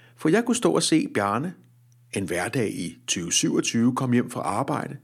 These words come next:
tage en bajer i køleskabet for lige at koble af efter en hård dag, og derefter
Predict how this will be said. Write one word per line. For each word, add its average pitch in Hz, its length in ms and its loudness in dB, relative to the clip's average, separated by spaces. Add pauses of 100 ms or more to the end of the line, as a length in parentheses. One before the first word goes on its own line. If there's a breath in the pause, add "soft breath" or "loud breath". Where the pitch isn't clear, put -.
(280 loud breath)
tage 131 220 0
en 127 80 -6
bajer 104 300 -2
i 95 100 0
køleskabet 113 640 2
for 107 140 -2
lige 110 340 4
at - 80 2
koble 107 280 -2
af 113 60 4
efter 117 320 0
en 107 80 -2
hård 123 300 0
dag, 127 280 0 (500 loud breath)
og 160 140 0
derefter 151 420 0